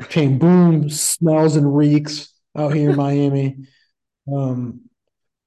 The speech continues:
Speaker 1: I honestly don't know what to expect from this team. Like, yeah, they have a bunch of veterans, but what are they, what, what are they doing? Like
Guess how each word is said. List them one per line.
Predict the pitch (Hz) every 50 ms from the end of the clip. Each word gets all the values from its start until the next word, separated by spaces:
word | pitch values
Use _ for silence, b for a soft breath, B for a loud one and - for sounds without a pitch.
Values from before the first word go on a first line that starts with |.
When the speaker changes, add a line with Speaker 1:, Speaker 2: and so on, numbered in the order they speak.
| _ _ _ _ _ _ _ -
Speaker 1:
I | - 202 214 208
honestly | - - 185 208 220 190 165 175 156
don't | 143 151 151 147 131
know | 135 135
what | 127 120
to | 117 120
expect | 110 107 123 117 110
from | 104 110 107
this | 95 95 -
team. | - 95 95 92 101 _ _ _ _ _ _ _ _ -
Like, | 139 139 139 135
yeah, | 139 160 180
they | 185 185
have | 185 185 180
a | 180
bunch | 170 185 175 175
of | 156 139
veterans, | - - 170 185 185 175
but | 147 - 143
what | 123 127 147 156
are | 160
they, | 156 151 143 135
what, | 147 143 165 175 151
what | 151 170 170
are |
they | 160 156
doing? | 139 139 139 127 107 95 95 101
Like | 110 120 120 117